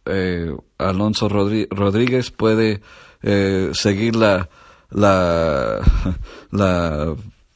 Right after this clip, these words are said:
el consejo de, de la mujer de Job y pues simplemente, eh, condenar a Dios y morirse,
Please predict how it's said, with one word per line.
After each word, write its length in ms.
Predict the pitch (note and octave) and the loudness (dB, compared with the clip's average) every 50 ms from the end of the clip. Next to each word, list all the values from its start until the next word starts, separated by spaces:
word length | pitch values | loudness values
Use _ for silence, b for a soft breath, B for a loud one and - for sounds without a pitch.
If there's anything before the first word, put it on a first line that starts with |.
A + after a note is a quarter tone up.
| - - - - | -20 -20 -14 -6
el 160 | - F#2+ G2 F2 | -4 -2 -2 -2
consejo 600 | - G2+ F#2+ F#2 - A2 A2 G#2 - A2+ G#2+ G2 | -2 -2 -2 0 2 2 0 2 2 0 0 2
de, 200 | G2+ F#2+ F2 C#2+ | 0 0 -2 -2
de 220 | G2+ G2 G2 F#2+ | -2 0 0 0
la 100 | F#2+ F#2 | 0 0
mujer 360 | F#2 F#2+ F#2 - A#2 A2 G#2+ | 0 -2 0 2 2 2 2
de 120 | G2 F2+ E2+ | 2 0 0
Job 360 | - A#2 B2 C3 C#3 D3 - B B B B B B B | 2 4 4 4 2 -2 -8 B B B B B B B
y 300 | - G#2 G2+ G2 F#2+ F#2 | -4 -2 0 0 2 4
pues 180 | - F#2+ F#2 - | 4 4 4 2
simplemente, 880 | - G2+ G2 - G2+ F#2+ G2 G2+ G2+ G2 - G2+ F#2+ F2+ F2 - - B B B B B B B B - | 0 -4 -2 0 0 0 0 0 -2 -2 -2 -2 0 0 0 -2 -6 B B B B B B B B -4
eh, 440 | - F#2 F2+ E2+ E2 D#2+ D2 C#2 C#2+ D2+ D2 C#2 - F#2 b b b b b b b b | -2 -2 0 0 0 -2 -2 -2 -4 -4 -6 -6 -6 -10 b b b b b b b b
condenar 500 | - G2+ G#2 F#2+ F#2+ G2+ F#2+ G2+ G#2+ A2+ | 0 0 0 2 0 0 2 2 4 4
a 80 | A2 G2 | 2 2
Dios 360 | F#2+ G#2 A2+ A#2+ A#2 - - | 2 2 2 2 2 0 -2
y 40 | G#2+ | -2
morirse, 640 | G#2 F#2+ F2+ G2 A#2 C#3+ C3 B2 - - B2 F3 F#3+ | 0 0 0 0 0 -2 -2 -2 -4 -4 -4 -4 -6